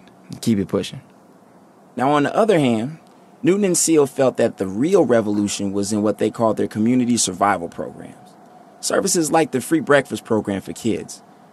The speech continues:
and the sickle cell anemia test for children. These programs built goodwill within the community and grew their numbers. But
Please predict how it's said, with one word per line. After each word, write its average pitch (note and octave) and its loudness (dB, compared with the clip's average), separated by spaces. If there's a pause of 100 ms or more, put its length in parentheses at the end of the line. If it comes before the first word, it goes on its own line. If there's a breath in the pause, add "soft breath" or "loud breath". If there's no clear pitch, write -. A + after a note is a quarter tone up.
and C3 -2
the C#3 0
sickle D#3+ 0
cell C#3 2
anemia C#3+ 4
test G2 -2
for G2+ -12
children. - -2 (720)
These A3+ -2
programs D#3 2
built C#3+ 4
goodwill D3 2
within C3 0
the B2 2
community G#2+ 0
and G#2 -2
grew B2 2
their G#2 2
numbers. G2+ -4 (800)
But D#3+ 4